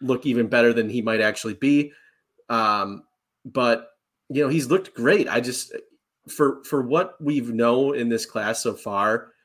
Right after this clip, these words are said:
which is, you know, it's, it's the second year re-, with, and we're only four games in. We don't know everything that we're gonna know by the end of the year.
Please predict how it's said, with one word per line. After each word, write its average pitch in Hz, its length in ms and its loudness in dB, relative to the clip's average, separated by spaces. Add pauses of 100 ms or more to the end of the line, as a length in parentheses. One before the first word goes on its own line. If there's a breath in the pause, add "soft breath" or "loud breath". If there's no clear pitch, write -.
(220 soft breath)
which - 420 -4 (160)
is, 113 540 -6 (240)
you 135 160 -6
know, 104 200 -4
it's, 117 260 -4
it's 131 160 -6
the 127 60 -6
second 156 360 0
year 107 300 0
re-, 120 260 -2
with, 113 320 -4
and 113 220 0
we're 120 80 4
only 120 160 2
four 123 260 -4
games 110 380 -2
in. 98 280 -4 (420)
We 120 220 -4
don't 135 220 0
know 117 520 2 (200)
everything 113 420 0
that 104 140 -4
we're 107 80 -4
gonna 104 160 -4
know 95 480 -6 (180)
by 110 140 -4
the 104 140 -6
end 101 100 -6
of 92 80 -8
the - 100 -10
year. 95 300 -8